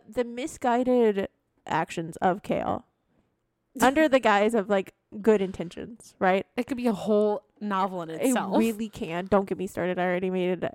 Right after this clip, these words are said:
Speaker 1: a fucking TikTok, or not TikTok, a text message of that.
Speaker 2: Rant.
Speaker 1: A rant.
Speaker 2: <laughs>
Speaker 1: A true, a true short essay. A dissertation.
Speaker 2: <laughs>
Speaker 1: Um,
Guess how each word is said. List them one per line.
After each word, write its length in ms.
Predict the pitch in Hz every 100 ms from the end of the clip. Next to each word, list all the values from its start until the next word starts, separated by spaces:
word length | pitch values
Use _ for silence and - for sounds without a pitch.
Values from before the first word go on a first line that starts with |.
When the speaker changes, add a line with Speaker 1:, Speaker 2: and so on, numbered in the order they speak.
| -
Speaker 1:
a 160 | 175
fucking 640 | 190 - - 160 165 175 - _ _ _ _ _ _ _ _ _ _ _ _ _ _ _ _ _ _ _ _ -
TikTok, 320 | - - - -
or 140 | 208
not 180 | 202 175
TikTok, 280 | 185 170 175
a 40 |
text 280 | 196 226 -
message 320 | - 233 -
of 100 | -
that. 280 | - - - -
Speaker 2:
Rant. 680 | 190 185 - 175 139 - -
Speaker 1:
A 160 | 220
rant. 560 | 202 196 190 170 339 -
Speaker 2:
<laughs> 40 | -
Speaker 1:
A 80 |
true, 560 | 220 - 240 226 220 - _ _ _ _ -
a 100 | 214
true 600 | - - 233 220 220 220
short 380 | - 214 202 -
essay. 540 | 165 - - 98 233 _ _ _ -
A 80 |
dissertation. 600 | 214 220 180 - - - 370
Speaker 2:
<laughs> 60 | 339 392 - - - - -
Speaker 1:
Um, 540 | - 226 208 170 196